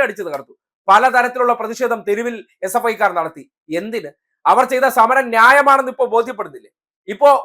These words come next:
ഒന്നടങ്കം എല്ലാവരും വാർത്ത കൊടുത്ത് അങ്ങ് മുങ്ങി അങ്ങ് മാറുകയാണ്. അന്ന് ഗവർണർ നടത്തിക്കൊണ്ടിരിക്കുന്ന ആ വീരസാഹസികതകളെല്ലാം വാർത്താ കച്ചവടത്തിന് നല്ല എലമെന്റ് ആയപ്പോ കത്തിച്ചു വിട്ടിരുന്നു. പക്ഷേ സത്യത്തിന്റെയും നീതിയുടെയും പക്ഷത്ത് അവർ നിലയുറപ്പിച്ചില്ല. ഗവർണർ ചെയ്യുന്നത്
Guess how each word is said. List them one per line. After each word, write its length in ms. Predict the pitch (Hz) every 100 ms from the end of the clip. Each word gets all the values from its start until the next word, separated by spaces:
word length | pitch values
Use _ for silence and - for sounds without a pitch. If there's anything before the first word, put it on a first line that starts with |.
| 220
ഒന്നടങ്കം 400 | 254 294 294 285
എല്ലാവരും 360 | 269 285 285 247
വാർത്ത 340 | 233 277 339 330
കൊടുത്ത് 220 | 285 262 262
അങ്ങ് 160 | 247 226
മുങ്ങി 220 | 247 269 262
അങ്ങ് 140 | 226 202
മാറുകയാണ്. 440 | 214 220 156 117 _ _ _ -
അന്ന് 180 | 233 311 240
ഗവർണർ 320 | 262 285 311 285
നടത്തിക്കൊണ്ടിരിക്കുന്ന 720 | 269 262 269 269 262 262 254
ആ 20 | 233
വീരസാഹസികതകളെല്ലാം 1120 | 254 294 294 262 269 277 254 262 254 240 240 240 _ _ 185
വാർത്താ 340 | 240 285 302 294
കച്ചവടത്തിന് 540 | 277 269 262 254 247 226
നല്ല 180 | 233 262 226
എലമെന്റ് 320 | 233 269 254 240
ആയപ്പോ 260 | 233 226 220 _ _ -
കത്തിച്ചു 440 | 247 - 349 - 240
വിട്ടിരുന്നു. 380 | 226 226 160 117 _ _ -
പക്ഷേ 280 | 226 226 247 233 _ -
സത്യത്തിന്റെയും 680 | 214 214 285 285 262 269 247 220
നീതിയുടെയും 460 | 254 277 294 269 240
പക്ഷത്ത് 340 | - 202 151 123 _ - 143
അവർ 140 | 214 202
നിലയുറപ്പിച്ചില്ല. 600 | 190 220 208 170 147 117 - _ _ _ 190
ഗവർണർ 360 | 254 302 320 294
ചെയ്യുന്നത് 300 | 269 269 269